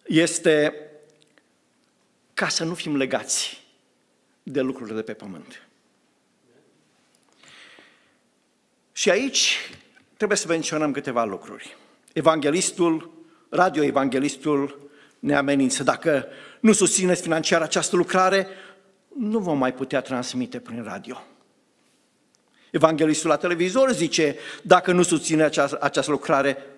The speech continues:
nu mai putem continua misiunea aceasta.” Și evanghelistul misionar ne spune: „Aveți obligația de a satisface nevoile acestei lucrări, dacă nu,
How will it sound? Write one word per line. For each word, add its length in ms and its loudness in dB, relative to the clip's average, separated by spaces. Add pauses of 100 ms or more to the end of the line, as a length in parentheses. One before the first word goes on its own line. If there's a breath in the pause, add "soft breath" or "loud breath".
(120)
nu 180 -4
mai 140 0
putem 280 -4
continua 480 -4
misiunea 420 -6
aceasta.” 500 -8 (4000 loud breath)
Și 320 4
evanghelistul 680 2
misionar 520 2
ne 120 -2
spune: 640 -2 (380)
„Aveți 320 2
obligația 520 2
de 100 4
a 40 4
satisface 540 -2
nevoile 340 2
acestei 320 -2
lucrări, 360 0
dacă 260 4
nu, 480 0